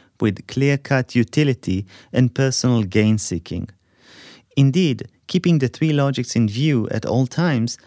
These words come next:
allowed me to consider the negotiated trade-off and maybe tensions between the three elements. Above all, this approach helped me to consider the interplay between social expectations and personal gain.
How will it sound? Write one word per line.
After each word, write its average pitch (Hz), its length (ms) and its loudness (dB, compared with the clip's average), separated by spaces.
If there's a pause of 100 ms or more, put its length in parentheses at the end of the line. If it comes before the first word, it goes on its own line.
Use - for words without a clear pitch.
(100)
allowed 160 400 2
me 135 160 2
to 120 160 -8
consider 117 800 0
the 107 300 0
negotiated 120 920 0
trade-off 107 720 0
and 104 320 0 (160)
maybe 104 320 0
tensions 101 720 -2 (280)
between 143 500 0
the 117 100 -2
three 123 340 0
elements. 101 580 -4 (600)
Above 143 360 2
all, 131 340 0 (340)
this 156 200 0
approach 139 540 0
helped 170 320 -2
me 107 220 2
to - 140 -8
consider 120 600 0
the 113 280 -6
interplay 127 600 0 (240)
between 123 280 0
social 165 480 0
expectations 107 1000 -4 (220)
and 143 380 0
personal 113 480 -2
gain. 95 440 -2